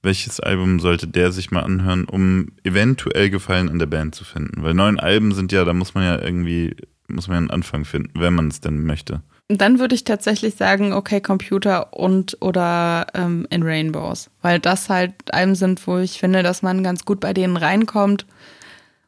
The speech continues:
Speaker 2: ohne dass man sofort so mega krass überfahren wird. Und wenn man sich direkt Hirnfick geben will, dann Kid A und Amnesiac.
Speaker 1: Und wenn man,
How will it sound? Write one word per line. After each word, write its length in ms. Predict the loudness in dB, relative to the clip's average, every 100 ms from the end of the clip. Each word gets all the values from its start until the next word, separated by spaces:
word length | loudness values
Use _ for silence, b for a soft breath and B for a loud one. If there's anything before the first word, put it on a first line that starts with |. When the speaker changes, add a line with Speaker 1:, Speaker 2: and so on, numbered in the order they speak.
| _
Speaker 2:
ohne 200 | 4 4
dass 200 | 4 2
man 200 | 2 2
sofort 460 | 0 -2 0 -2 0
so 200 | -2 0
mega 320 | 2 2 0
krass 360 | -2 -4 -6 -6
überfahren 560 | -6 -6 -4 -4 -2
wird. 300 | -2 -4 -6 -4
Und 220 | -2 -2 -4
wenn 220 | -2 2
man 160 | 4 2
sich 220 | 0 -4
direkt 540 | -10 -8 -2 -2 -4 -12
Hirnfick 600 | 0 4 4 4 -2 -2
geben 280 | -2 0 2
will, 420 | 2 2 2 -2
dann 580 | -6 -2 2 2 0 -2
Kid 260 | -4 -6 -2
A 240 | 0 2
und 180 | 0 -2
Amnesiac. 680 | -2 -2 -2 -4 -6 -8 -10 -16 _
Speaker 1:
Und 220 | 0 0
wenn 140 | 2 2
man, 420 | 2 2 0